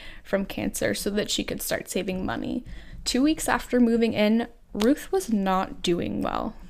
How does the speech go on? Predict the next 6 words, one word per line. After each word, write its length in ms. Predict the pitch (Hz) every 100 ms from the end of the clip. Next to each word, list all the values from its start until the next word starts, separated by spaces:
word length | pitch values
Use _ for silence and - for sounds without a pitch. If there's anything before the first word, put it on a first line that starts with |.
| -
Before 340 | 233 233 277
moving 420 | 294 269 254 277
in, 420 | - 196 180 180 208 - - - - - - 202 -
uh, 320 | 185 175 170 -
with 320 | 190 190 -
Dorothea, 440 | 190 180 185 185